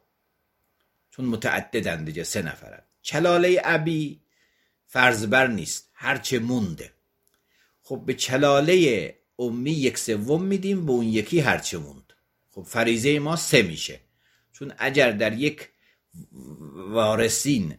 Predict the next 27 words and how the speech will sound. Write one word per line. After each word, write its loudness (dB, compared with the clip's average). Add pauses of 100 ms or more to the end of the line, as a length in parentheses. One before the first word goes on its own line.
(120)
و -6
مسئله -2
چه -8
ارثی -2
وارثین 0
یه 6
فرض -2
بر -2
باشه، -4
همون -2
می‌شه -4
فریضه. -8 (540)
پس -8
سه 2
فریضه -10
ما. -20 (520)
خب -4
یک 6
سوم 2
از -2
این -4
سه -4 (100)
رو -4
می‌دیم -2
به -4 (720)
کلاله 4
امی 0